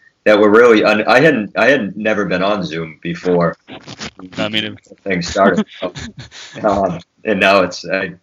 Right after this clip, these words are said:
Speaker 1: I spend more time on Zoom than anywhere else, really. So it's, it's, it's pretty interesting in that sense. Like, we've been doing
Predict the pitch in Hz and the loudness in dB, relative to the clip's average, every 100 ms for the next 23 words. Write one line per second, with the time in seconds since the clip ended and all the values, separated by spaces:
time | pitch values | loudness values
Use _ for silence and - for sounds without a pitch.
0 | _ _ _ 95 87 101 92 92 92 95 | _ _ _ -6 -4 -4 -4 -4 -2 -2
1 | 90 82 85 90 85 82 87 85 85 98 | -2 -4 -6 -6 -6 -2 -2 -2 0 0
2 | 90 95 90 - _ _ _ - 107 98 | 0 -2 -2 -4 _ _ _ -2 2 4
3 | 90 85 - 101 101 - 117 92 - 139 | 2 0 -8 -8 -8 -10 -8 -4 2 2
4 | 117 - 95 92 101 - 90 92 87 104 | 2 0 0 0 0 -2 -4 -4 -6 -6
5 | 104 101 98 95 101 95 90 87 | -2 -2 -2 -2 -2 -2 -2 -6